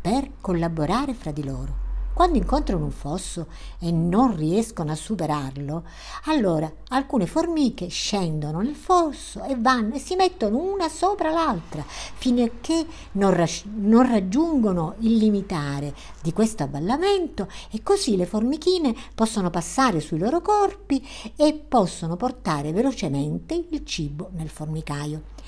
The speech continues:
Quindi vedete come l'unione fa la forza e anche noi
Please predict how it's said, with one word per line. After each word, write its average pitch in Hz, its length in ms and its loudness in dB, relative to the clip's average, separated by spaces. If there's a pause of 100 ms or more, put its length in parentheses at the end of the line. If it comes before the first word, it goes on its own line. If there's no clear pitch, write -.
(180)
Quindi 208 540 2 (100)
vedete 208 480 -4 (100)
come 196 440 0
l'unione 190 680 2
fa - 240 -8
la 151 100 -4
forza - 540 -10 (380)
e 269 140 0
anche 240 320 2
noi 233 300 2